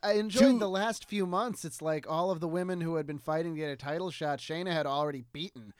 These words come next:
Speaker 1: So it's not like, "Well, how come Shayna's gonna beat, you know, all them?" It's like, "Well, somebody needs to get a title shot next," <laughs> right?
Speaker 2: Rhea believably looks like
Speaker 1: Oh,
Speaker 2: she
Speaker 1: yeah.
Speaker 2: could and should beat Baszler. Uh, to prognosticate a little bit,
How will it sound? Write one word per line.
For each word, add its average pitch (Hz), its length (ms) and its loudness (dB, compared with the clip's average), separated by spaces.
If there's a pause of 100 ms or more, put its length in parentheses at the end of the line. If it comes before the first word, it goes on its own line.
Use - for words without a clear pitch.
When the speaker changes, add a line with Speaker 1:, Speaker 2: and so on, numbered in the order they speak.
(260)
Speaker 1:
So - 200 -6
it's - 140 -8
not 170 220 -2
like, 170 180 -2
"Well, 131 100 -8
how 139 100 -4
come 139 180 -8
Shayna's 135 300 -8
gonna 139 180 -8
beat, 139 280 -8 (100)
you 139 100 -8
know, 135 160 -6
all 135 200 -2
them?" 151 320 -6
It's - 100 -12
like, 139 160 -6
"Well, 170 260 2
somebody 185 480 0
needs 170 380 -4
to 190 100 -4
get 185 140 0
a 180 40 -2
title 185 360 0
shot 147 340 -6
next," 147 380 -6
<laughs> - 20 -4
right? 170 320 -4
Speaker 2:
Rhea 190 540 8
believably 139 1040 2
looks 123 340 0
like 104 500 -8 (120)
Speaker 1:
Oh, 135 140 -6
Speaker 2:
she 131 80 -2
Speaker 1:
yeah. 120 60 -4
Speaker 2:
could 123 300 0
and 110 200 -4
should 110 320 -6
beat 107 220 -8 (260)
Baszler. 110 400 -4 (420)
Uh, 135 240 0
to 160 160 -2
prognosticate 156 960 0
a 135 60 -2
little 147 260 2
bit, 104 260 -6